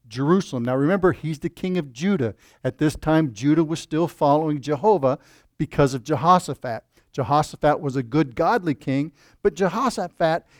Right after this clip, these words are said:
had one soft spot that caused him problems throughout his whole life. And that was he had a hard time standing up to his brother, the Israelites. He was, three times we have read,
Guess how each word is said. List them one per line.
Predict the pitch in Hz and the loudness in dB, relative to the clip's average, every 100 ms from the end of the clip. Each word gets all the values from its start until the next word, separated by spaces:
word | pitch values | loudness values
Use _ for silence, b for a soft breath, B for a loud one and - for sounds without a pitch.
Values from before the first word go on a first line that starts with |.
| b | b
had | 165 | 2
one | 127 160 175 | 2 2 2
soft | 160 - 160 147 | 0 0 0 0
spot | - - 131 127 | -8 0 0 0
that | 127 - | -6 -6
caused | 147 147 - | 0 0 0
him | 131 | -8
problems | - 147 143 127 113 | -2 2 2 0 -4
throughout | 127 127 127 | 0 0 0
his | 127 | -4
whole | - 135 127 | -4 -4 -2
life. | 123 113 _ b b | -4 -6 _ b b
And | - 143 | -2 2
that | 165 185 | 4 4
was | 175 160 143 135 | 2 2 2 0
he | 139 | -4
had | 139 143 | -2 0
a | 131 | -2
hard | 120 175 175 | 0 0 0
time | - 165 143 127 123 b b | -2 -2 0 -2 -6 b b
standing | - 151 151 143 | -4 0 0 2
up | 143 143 | 2 2
to | 135 | -4
his | 123 104 | -6 -6
brother, | 107 156 190 117 120 - _ _ _ _ _ _ _ _ _ _ _ _ _ _ _ | 0 2 2 0 -8 -14 _ _ _ _ _ _ _ _ _ _ _ _ _ _ _
the | - 139 | -8 2
Israelites. | 165 127 123 110 92 - - - _ _ _ _ _ _ _ _ _ _ _ _ _ _ _ _ _ - | 2 2 -4 -4 -8 -14 -20 -20 _ _ _ _ _ _ _ _ _ _ _ _ _ _ _ _ _ -4
He | 151 | -2
was, | 143 110 - b b b - | -2 -4 -16 b b b -10
three | 143 208 | 2 4
times | 240 - 220 240 202 135 | 4 0 2 4 4 4
we | 143 | 2
have | 127 110 | 2 2
read, | 120 117 | 0 0